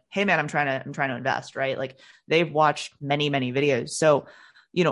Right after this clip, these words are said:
all of the clients that we meet, they're like, "Oh my goodness, I can't believe we're meeting. Like, we've been watching your videos for months.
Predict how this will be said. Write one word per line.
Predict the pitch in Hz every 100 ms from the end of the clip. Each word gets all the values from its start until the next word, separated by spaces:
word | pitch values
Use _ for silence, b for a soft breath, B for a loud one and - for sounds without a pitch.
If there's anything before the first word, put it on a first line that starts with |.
| -
all | 143 165
of | 175
the | 180
clients | 170 156 156
that | -
we | 135
meet, | 135 127 151 - -
they're | 151 143
like, | 143 _
"Oh | 202 202
my | 190
goodness, | 190 185 175
I | -
can't | 208 175
believe | 175 165
we're | 143
meeting. | 156 208 214 202
Like, | 165 160
we've | 185
been | 156
watching | 147 170 170 165
your | 160
videos | 156 151 147 -
for | 143
months. | 175 233 233 220